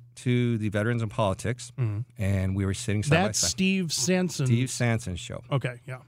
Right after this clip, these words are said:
Speaker 1: Uh, and she had sent a mail out, mailer out prior to that saying that she had earned his endorsement.
Speaker 2: Mm-hmm.
Speaker 1: She didn't.
Speaker 2: And
Speaker 1: I
Speaker 2: so,
Speaker 1: did.
Speaker 2: and, and Steve Sanson's on record saying
Speaker 1: Steve Sanson's on record, and he sent me, uh, in fact, presented me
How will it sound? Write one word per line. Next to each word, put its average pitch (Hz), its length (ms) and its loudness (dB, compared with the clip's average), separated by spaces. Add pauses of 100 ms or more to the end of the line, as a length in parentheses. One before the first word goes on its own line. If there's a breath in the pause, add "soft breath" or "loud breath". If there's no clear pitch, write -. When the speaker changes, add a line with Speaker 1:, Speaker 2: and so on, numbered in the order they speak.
(140)
Speaker 1:
Uh, 98 320 2 (140)
and 101 260 2
she 135 240 2
had 123 240 0
sent 113 260 0
a 104 80 -2
mail 117 360 2
out, 90 240 -4 (260)
mailer 123 340 2
out 82 200 -6
prior 143 500 2
to - 140 -6
that 90 280 0
saying 127 320 0
that 98 100 -4
she - 120 -2
had 123 100 2
earned 117 200 2
his 110 180 -2
endorsement. 107 500 -2
Speaker 2:
Mm-hmm. 104 240 -2 (640 soft breath)
Speaker 1:
She 107 200 4
didn't. 80 200 2 (680)
Speaker 2:
And 165 100 6
Speaker 1:
I - 20 10
Speaker 2:
so, 190 120 4
Speaker 1:
did. - 80 -4
Speaker 2:
and, 170 180 2
and 147 260 2
Steve 175 240 0
Sanson's 156 380 2
on 135 140 0
record 147 320 0
saying 143 180 0
Speaker 1:
Steve 127 240 2
Sanson's 123 480 0
on 110 160 2
record, 120 400 0
and 101 180 -2
he 117 100 2
sent 113 280 0
me, 113 460 0 (440)
uh, 92 280 2
in 101 160 2
fact, 107 260 2
presented 113 400 4
me 90 320 -2